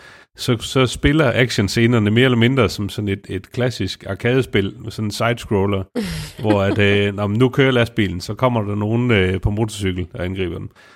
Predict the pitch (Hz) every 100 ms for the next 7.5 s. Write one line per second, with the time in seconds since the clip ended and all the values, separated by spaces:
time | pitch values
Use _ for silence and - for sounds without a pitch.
0 | - 123 135 127 107 101 107 117 127 113
1 | 95 95 92 95 95 98 131 104 92 -
2 | - 104 - 117 131 117 107 101 104 110
3 | 117 120 113 104 95 92 92 95 95 -
4 | _ _ 98 95 - - 107 95 92 92
5 | 107 110 104 107 113 110 92 110 98 -
6 | 120 101 98 98 - 95 104 95 104 95
7 | 120 - 104 104 101